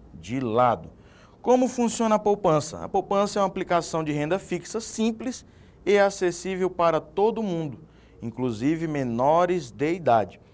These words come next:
Para ter acesso, basta escolher um banco de sua preferência e abrir a conta. Vale destacar que a rentabilidade da poupança é a mesma em qualquer instituição.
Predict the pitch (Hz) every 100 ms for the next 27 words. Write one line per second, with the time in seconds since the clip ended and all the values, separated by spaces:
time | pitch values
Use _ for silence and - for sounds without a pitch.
0 | - _ - 147 147 139 143 160 151 156
1 | - - - - 113 127 135 131 117 -
2 | - 107 113 123 117 117 117 117 113 113
3 | 110 - - _ - 101 117 175 175 180
4 | 202 - - _ - 208 165 170 170 175
5 | 117 101 - - - - - 110 127 131
6 | 131 113 - 151 151 147 143 - 131 123
7 | 151 185 185 165 170 170 151 147 143 135
8 | 139 135 160 - 131 131 123 135 127 113
9 | 117 117 117 117 117 107 - 113 123 123
10 | - - _ - 139 160 170 - - 139
11 | - 151 151 - 92